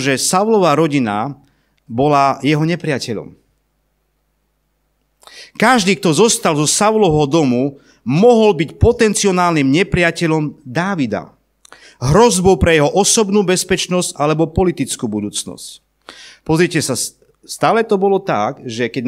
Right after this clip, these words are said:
nastúpil nový král, tak dal vyvraždiť, e, rodinu predošlého kráľa. Preto, aby nikto z,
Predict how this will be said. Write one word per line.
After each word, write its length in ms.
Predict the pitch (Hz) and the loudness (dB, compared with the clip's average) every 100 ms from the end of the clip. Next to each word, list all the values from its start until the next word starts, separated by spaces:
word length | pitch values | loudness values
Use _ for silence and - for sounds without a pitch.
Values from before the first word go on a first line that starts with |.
| 139 | -2
nastúpil 320 | 143 196 175 | -2 -2 -2
nový 240 | 160 147 | 0 -2
král, 320 | 139 127 131 143 | -2 -2 -2 -2
tak 160 | 131 | -4
dal 160 | 117 113 | -2 0
vyvraždiť, 640 | 135 147 131 113 107 110 | -2 -2 -2 -4 -6 -8
e, 100 | - - - 110 107 104 87 _ _ _ _ _ _ _ _ _ _ _ 127 | -10 -20 -10 -6 -4 -6 -8 _ _ _ _ _ _ _ _ _ _ _ 2
rodinu 400 | 170 190 156 151 | 2 4 0 0
predošlého 560 | 160 156 - 143 135 | 0 0 -2 -2 -4
kráľa. 640 | 123 135 127 95 87 60 _ _ _ _ _ _ _ _ _ | -4 -4 -4 -4 -8 -16 _ _ _ _ _ _ _ _ _
Preto, 460 | 147 180 220 190 170 | 4 4 4 2 2
aby 320 | 151 147 147 | 0 2 0
nikto 560 | 156 262 - - 175 | 2 -2 -4 -2 0
z, 320 | 165 - - | 0 -4 -10